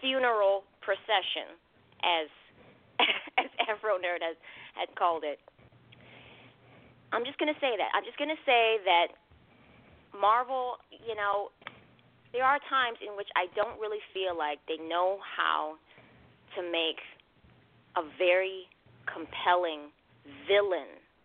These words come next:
Aside from Loki, okay, aside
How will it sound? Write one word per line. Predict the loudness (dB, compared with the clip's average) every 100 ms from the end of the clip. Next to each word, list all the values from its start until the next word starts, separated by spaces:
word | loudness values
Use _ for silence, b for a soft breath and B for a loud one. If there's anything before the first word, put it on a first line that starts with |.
| _ _ B B B _
Aside | -4 -2 2 4 2
from | 0 -4 2
Loki, | 4 4 0 -10 -10 -12 _ _ _ _ _ _ _ _ _ -16
okay, | -4 -2 -2
aside | -4 2 4 4